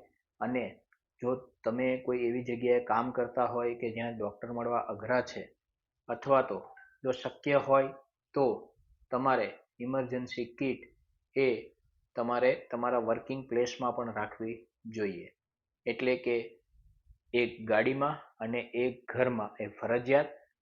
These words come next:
અને જો તમારું વર્કિંગ પ્લેસ હોય તો ત્રીજી વર્કિંગ પ્લેસની જગ્યાએ ઇમરજન્સી કિટ હોવી જોઈએ. પછીનો પ્રશ્ન,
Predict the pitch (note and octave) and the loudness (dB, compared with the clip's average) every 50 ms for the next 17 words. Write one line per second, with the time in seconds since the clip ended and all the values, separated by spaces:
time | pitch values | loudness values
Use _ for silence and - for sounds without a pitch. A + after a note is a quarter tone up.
0 | _ - A#2+ A#2+ A#2 A2+ B2 B2 A#2+ B2 A#2 A#2+ A#2 A#2+ A2+ A2 G#2+ G#2+ - B2+ | _ -8 -6 -4 -2 0 0 0 2 2 0 0 0 0 0 -2 -4 -4 -6 -6
1 | B2+ B2+ B2 A#2 A#2+ A#2+ A#2 - - A#2+ B2 B2+ B2+ B2 A#2 - - A2+ A#2 A#2 | -8 -4 0 2 2 2 2 2 2 2 2 2 2 -2 -4 -4 -4 -4 -4 -2
2 | B2 B2+ B2 A2+ A2 A2 - - B2+ B2+ B2+ - A#2+ A2 A2 - B2 A#2 A2+ - | -2 -2 0 0 0 -2 -2 -4 -4 -4 -2 -2 -2 -2 -2 -4 -6 -8 -6 -8
3 | A#2 A2 A#2 B2 A#2+ A#2 G#2+ G#2 G#2 - - _ _ _ _ _ B2 A#2+ B2 B2+ | -8 -4 0 2 2 2 2 0 -4 -8 -14 _ _ _ _ _ -8 -4 -2 -2
4 | A#2+ A#2 A#2 A#2 A#2 A2+ - A#2 - - A#2 A2+ A#2 A2+ - - - _ _ _ | -2 0 -2 -4 -4 -4 -6 -8 -6 -4 -4 -4 -4 -4 -8 -14 -20 _ _ _
5 | _ _ _ _ - B2 A#2+ A2+ G#2 G2 G2 F#2 F2 E2 E2 D#2+ - _ _ _ | _ _ _ _ 4 4 4 4 2 0 -2 -6 -8 -8 -10 -14 -16 _ _ _
6 | _ _ _ _ _ _ _ _ _ _ _ _ _ _ _ _ _ _ _ - | _ _ _ _ _ _ _ _ _ _ _ _ _ _ _ _ _ _ _ -4
7 | B2 A#2 - - - C3 B2 A#2+ A#2 - - _ _ B2 B2 B2 B2 - B2 A#2+ | -4 -4 -4 -4 -4 -4 -4 -4 -6 -10 -14 _ _ -8 -8 -6 -6 -4 -2 -2
8 | A2+ - - G#2+ | -4 -4 -8 -12